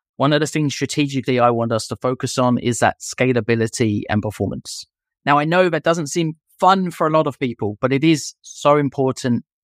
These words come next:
to users that y-, your performance is fast, that you're not having to pay excess charges on hosting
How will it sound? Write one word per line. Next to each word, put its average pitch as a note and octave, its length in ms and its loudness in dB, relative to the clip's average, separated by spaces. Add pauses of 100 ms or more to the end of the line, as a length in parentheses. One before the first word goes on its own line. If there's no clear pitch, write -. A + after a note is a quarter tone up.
to A#2 380 0 (200)
users C3 580 0
that A2 240 0 (300)
y-, B2+ 80 -12 (320)
your B2+ 160 2
performance C#3 640 0
is A2 100 -4
fast, G#2+ 480 0 (320)
that G#2+ 100 2
you're A2+ 120 0
not B2+ 260 2
having B2 360 0
to B2 120 -2
pay A#2 400 0 (140)
excess B2+ 340 -4
charges A2+ 400 0
on A2 80 -6
hosting A2+ 560 0